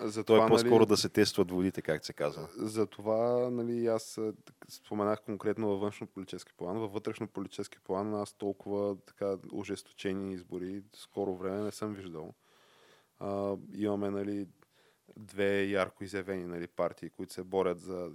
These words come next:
Speaker 1: да го наречем метафорично, кокала. А,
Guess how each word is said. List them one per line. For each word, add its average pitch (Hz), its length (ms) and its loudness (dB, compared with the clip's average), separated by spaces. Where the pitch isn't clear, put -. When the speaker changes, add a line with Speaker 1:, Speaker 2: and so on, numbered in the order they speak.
Speaker 1:
да 95 180 -8
го 98 80 -6
наречем 95 440 -8
метафорично, 95 920 -10
кокала. 90 480 -2
А, 104 420 0